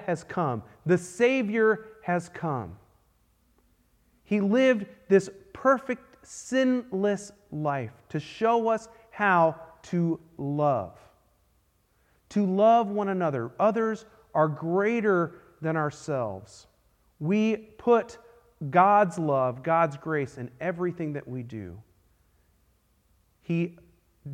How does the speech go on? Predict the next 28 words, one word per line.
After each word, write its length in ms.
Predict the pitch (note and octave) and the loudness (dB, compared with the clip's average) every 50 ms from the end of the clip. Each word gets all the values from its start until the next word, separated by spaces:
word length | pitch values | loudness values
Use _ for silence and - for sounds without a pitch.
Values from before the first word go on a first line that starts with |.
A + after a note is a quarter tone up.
| B2+ B2 | -8 0
di-, 220 | - F#3 F#3 - - _ _ | 2 2 2 2 -2 _ _
he 120 | G3+ F#3+ | 0 2
lived 360 | F3+ F3+ G3 A#3 C4 A3+ - | 4 6 6 6 6 4 0
perfectly. 580 | - - F#3+ F3 - E3+ D#3 - D#3 D3 C#3+ C#3+ | -4 -4 -4 -4 -4 -6 -8 -6 -6 -6 -6 -8
He 240 | B2+ - - D3+ C3+ | -8 -10 -10 -10 -8
died 640 | A#2+ A#2 - D#3 D#3 D#3+ F3 F#3+ F#3+ G3 F3+ F#3+ - - - | -10 -6 -2 2 2 4 4 4 2 2 2 -2 -6 -12 -10
for 260 | - D#3+ D3+ - - A2+ | -6 -4 -4 -4 -6 -8
us. 300 | G#2+ G2 G2+ - - - _ _ _ _ | -10 -10 -12 -14 -20 -20 _ _ _ _
He 120 | _ - F3+ | _ -2 0
was 180 | F3 E3+ E3+ F3 - | 0 0 0 -2 -2
in 220 | A3 A#3 A3+ A3 | -2 0 0 0
the 80 | G#3+ G#3 | -2 -2
tomb 440 | G#3+ - - E3+ D3+ D3+ D3 D3 C#3+ - - _ _ _ | -4 -6 -6 -4 -4 -4 -4 -6 -8 -12 -20 _ _ _
for 140 | - D#3 | -6 -6
three 380 | C#3+ - - E3+ F3 F#3 F#3+ F#3 | -6 -6 -8 -6 -4 -4 -4 -2
days. 380 | D#3+ D#3 D3 C#3+ C#3 C3+ C3+ - - _ _ | -2 -2 -2 -2 -2 -4 -6 -12 -20 _ _
He 140 | - E3 D3+ | -6 -6 -6
rose 420 | C3+ C3 C#3+ D3 D3+ D#3+ D3+ F3 | -4 -2 -2 -2 -2 -2 -2 -4
again 500 | E3 C3+ C#3 C3 A#2+ A2+ A2 A2 G#2 - - _ _ _ _ _ _ _ _ - | -4 -4 -4 -4 -4 -4 -6 -8 -10 -14 -20 _ _ _ _ _ _ _ _ -6
and 120 | D3+ D#3 | -2 2
now 160 | E3+ F3 F#3+ G3+ | 4 4 4 4
sits 300 | - - G3+ F#3+ - F#3+ | 2 0 -4 -4 -4 -6
at 80 | F3 | -8
the 80 | - D#3 | -6 -4
right 220 | C#3+ C#3+ D3 C#3+ | -4 -4 -4 -4
hand 240 | C#3 C#3+ C#3 C3 B2 | -6 -8 -10 -10 -10
of 100 | A#2 B2 | -12 -12
God. 380 | - F#2 F2 F2 - - - | -14 -14 -14 -14 -18 -20 -20